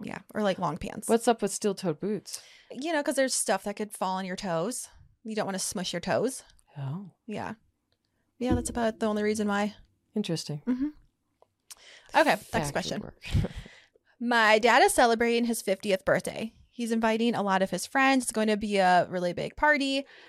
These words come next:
Speaker 1: and my parents want me to invite some of my friends. I don't have anyone to invite, and the few friends I do have, I doubt that they will show up.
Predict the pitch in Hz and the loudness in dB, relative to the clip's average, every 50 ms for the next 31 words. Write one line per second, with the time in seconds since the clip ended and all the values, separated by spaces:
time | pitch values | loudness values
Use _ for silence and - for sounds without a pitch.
0 | - - - 214 208 202 208 214 214 - 247 240 226 233 233 226 240 180 202 226 | -20 -8 -4 -2 -2 2 4 2 2 2 2 2 2 2 2 0 0 0 0 -2
1 | 240 247 233 - 240 208 208 208 208 196 190 - 220 202 190 185 190 196 226 277 | -4 -4 -2 -2 -2 -2 0 0 0 0 0 -2 -4 -4 -4 -2 0 0 0 0
2 | 262 - - - - - 220 226 - - _ _ _ _ _ - 208 233 262 277 | 0 -2 -6 -8 -8 -12 -14 -14 -14 -16 _ _ _ _ _ -4 -2 -2 2 2
3 | 320 330 330 - 208 214 208 214 220 220 226 226 - 214 185 185 190 220 107 117 | 2 4 4 2 2 2 2 0 0 0 -2 -2 -2 -2 -2 0 0 2 2 2
4 | 196 262 - - - - - _ _ - 226 214 208 196 196 - - 226 220 226 | 2 0 -4 -8 -12 -12 -14 _ _ -8 -6 -2 -2 -2 -2 -2 -2 -6 -4 -2
5 | 233 214 190 202 - 180 175 196 - 302 359 381 339 262 254 233 214 202 190 202 | -2 -2 -2 0 -2 -2 -4 -2 0 2 2 2 2 2 2 4 6 8 8 6
6 | 208 208 - - - 208 202 202 202 180 180 175 - _ 208 202 - 175 165 160 | 6 2 -4 -4 -4 -4 -2 0 0 0 0 0 -2 _ -10 -6 -4 -4 -4 -4
7 | 156 170 - - - 185 - - - - - - | -4 -6 -6 -4 -4 -4 -2 0 0 0 0 -2